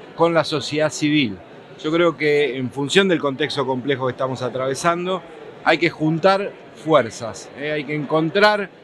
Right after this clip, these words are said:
eh, diagnosticar acabadamente cuáles son las debilidades que tenemos, y son muchas, ustedes lo saben, nuestro país atraviesa un momento de problemas complejos, y hacer una agenda de trabajo común.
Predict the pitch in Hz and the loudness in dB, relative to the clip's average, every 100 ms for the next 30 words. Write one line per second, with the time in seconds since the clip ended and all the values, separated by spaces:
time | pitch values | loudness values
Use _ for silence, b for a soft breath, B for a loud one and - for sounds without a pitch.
0 | - - 139 143 151 151 160 151 175 175 | -20 -12 -6 0 4 4 2 0 0 4
1 | 208 208 170 175 185 180 196 185 - 180 | 6 4 4 2 2 0 -2 -2 0 2
2 | 175 180 175 151 147 147 165 190 190 170 | 2 0 2 2 0 2 4 4 2 0
3 | 156 139 175 196 196 175 - - 127 185 | -4 -4 -2 0 0 -2 -6 -6 2 4
4 | 185 202 190 139 139 170 156 147 175 170 | 6 2 2 -2 -2 -2 0 0 0 0
5 | 131 131 131 151 151 139 143 151 151 139 | -2 -2 0 0 0 0 0 0 0 0
6 | - - - 143 151 165 175 160 139 139 | -4 -18 -12 -4 2 2 4 4 2 2
7 | 156 165 156 - 156 165 226 214 226 214 | 0 2 0 0 -4 2 2 2 -2 -4
8 | - - - - 160 170 190 226 208 170 | -8 -16 -20 -6 4 4 6 2 4 2
9 | 214 226 214 170 160 170 - 170 151 170 | 2 2 4 2 4 2 2 0 0 2
10 | 202 156 | 4 2